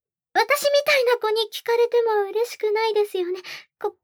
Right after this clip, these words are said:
ごめんなさい。い、いいんですか？あ、ありがとうございます。じゃ、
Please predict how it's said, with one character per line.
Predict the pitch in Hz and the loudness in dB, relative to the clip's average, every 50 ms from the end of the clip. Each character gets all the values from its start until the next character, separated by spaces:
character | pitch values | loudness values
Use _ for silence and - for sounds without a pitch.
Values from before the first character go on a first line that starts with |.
| _ _ _ _ _ _ - | _ _ _ _ _ _ -16
ご | - 440 | -10 -6
め | 427 440 440 | -6 -4 -4
ん | 427 | -6
な | 427 440 | -6 -8
さ | 453 - 427 | -10 -12 -14
い。 | 427 - _ - - _ _ _ _ _ _ _ _ _ _ _ - - - - - - - - _ _ _ _ _ _ _ _ _ _ _ _ _ _ _ _ _ _ _ _ _ _ _ _ _ _ _ _ _ _ _ - | -14 -14 _ -20 -20 _ _ _ _ _ _ _ _ _ _ _ -20 -20 -20 -20 -20 -20 -20 -20 _ _ _ _ _ _ _ _ _ _ _ _ _ _ _ _ _ _ _ _ _ _ _ _ _ _ _ _ _ _ _ -14
い、 | 466 | -14
い | |
い | 480 | -14
ん | _ _ _ _ _ _ _ _ _ _ _ _ _ _ _ _ _ _ _ _ _ _ _ _ _ _ _ _ _ _ _ _ - 480 494 539 554 554 571 571 | _ _ _ _ _ _ _ _ _ _ _ _ _ _ _ _ _ _ _ _ _ _ _ _ _ _ _ _ _ _ _ _ -4 -2 0 2 2 2 2 4
で | 539 539 523 - | 4 2 2 0
す | - | -2
か？ | - 403 | -2 0
あ、 | 381 | 0
あ | 466 480 - - - - - _ _ _ _ _ _ _ _ - 480 | 0 0 -2 -6 -8 -10 -18 _ _ _ _ _ _ _ _ -8 -8
り | - | -8
が | |
と | - - - _ _ _ _ - - 587 587 622 554 622 622 622 622 605 523 - | -8 -10 -14 _ _ _ _ -2 2 4 4 6 6 6 6 6 6 6 4 2
う | _ _ _ _ - | _ _ _ _ -6
ご | - 523 | -6 -2
ざ | - 508 523 | 2 2 4
い | 508 | 4
ま | 494 523 | 4 4
す。 | 508 - 480 - - - - - _ _ _ _ _ _ - | 4 2 0 0 -2 -8 -10 -12 _ _ _ _ _ _ -10
じ | |
ゃ、 | 466 | -8